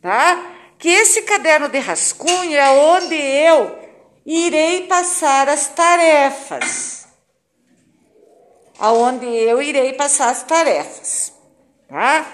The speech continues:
Então, as tarefas diárias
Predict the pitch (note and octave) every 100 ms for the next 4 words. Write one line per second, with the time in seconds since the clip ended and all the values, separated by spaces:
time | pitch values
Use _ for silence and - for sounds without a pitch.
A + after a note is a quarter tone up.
0 | - - - A#3 A3+ B3+ C4 E4+ D4 -
1 | - - _ _ _ _ _ _ F#3+ -
2 | C#4+ B3+ B3+ B3+ B3+ C#4+ A3 C#4+ F#4 B3
3 | F3 B2+ - - -